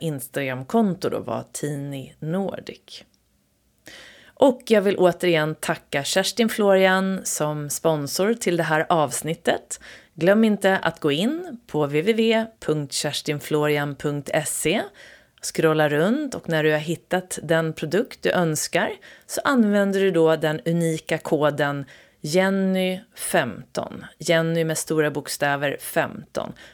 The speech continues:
För att få femton procent rabatt på ditt köp. Och du kan använda koden flera gånger och koden är giltig fram till juni månad tjugotjugotre som vi är inne på nu.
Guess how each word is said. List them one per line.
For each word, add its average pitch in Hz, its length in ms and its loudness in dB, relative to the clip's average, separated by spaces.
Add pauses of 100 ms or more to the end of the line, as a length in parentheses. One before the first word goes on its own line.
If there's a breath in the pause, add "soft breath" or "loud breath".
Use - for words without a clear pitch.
(120 loud breath)
För - 180 0
att 247 140 2
få 160 240 4
femton 139 640 -2
procent 135 580 -8
rabatt - 580 -4
på - 180 -6
ditt - 200 -10
köp. - 420 -8 (540 loud breath)
Och - 200 -2
du 220 100 4
kan 214 180 0
använda 151 640 0
koden 139 460 -4
flera 214 400 0
gånger 170 540 0 (360 loud breath)
och 233 140 -10
koden 160 360 2
är 156 60 2
giltig 143 720 -4
fram 139 460 -6
till 139 220 -6
juni 165 680 0
månad 135 680 -2
tjugotjugotre 127 1000 -4
som - 340 -8 (420 loud breath)
vi 147 340 -2
är 143 320 -2
inne 151 240 -4
på - 240 -6
nu. 180 400 -2